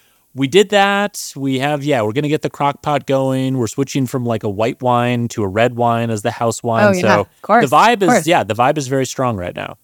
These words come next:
Speaker 2: It's very cozy.
Speaker 1: It is totally cozy. I was going to give you the opportunity. I know that this is, like, everyone's favorite podcast, but you have another podcast to tease for our audience, don't you?
Speaker 2: Yeah. So in my new role at Bank Director, I am taking over the Reinventing Banking podcast.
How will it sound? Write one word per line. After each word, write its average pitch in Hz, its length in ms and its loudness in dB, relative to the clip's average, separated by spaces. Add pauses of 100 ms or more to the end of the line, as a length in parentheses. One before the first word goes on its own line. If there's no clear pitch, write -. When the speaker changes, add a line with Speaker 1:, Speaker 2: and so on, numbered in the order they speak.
Speaker 2:
It's - 80 -16
very 202 180 0
cozy. 214 540 -2 (400)
Speaker 1:
It 135 120 0
is 120 160 0
totally 147 400 0
cozy. 156 600 0
I 139 100 4
was 131 140 2
going 170 300 0
to 139 640 0
give 165 200 0
you 170 80 -2
the 147 100 -2
opportunity. 135 960 -2
I 131 80 0
know 135 180 2
that 117 320 0 (380)
this 135 200 0
is, 110 220 -6
like, 98 220 2 (180)
everyone's 107 380 -2
favorite 123 320 0
podcast, 101 560 0
but 104 180 0 (300)
you 165 160 4
have 160 160 2
another 131 560 2
podcast 95 560 -4
to 95 120 -12
tease 147 440 -4
for 110 160 -2
our 107 100 2
audience, 95 400 -2
don't 101 240 -2
you? 214 140 -4 (340)
Speaker 2:
Yeah. 302 400 2
So 240 300 -2
in 233 160 0
my 247 120 2
new 233 160 0
role 185 340 2
at 175 220 -4
Bank 170 220 -4
Director, 165 500 -4
I 165 100 -4
am 165 160 -4
taking 170 360 -6
over 160 240 -4
the 175 120 -4
Reinventing 156 680 -6
Banking 147 400 -4
podcast. 262 720 -2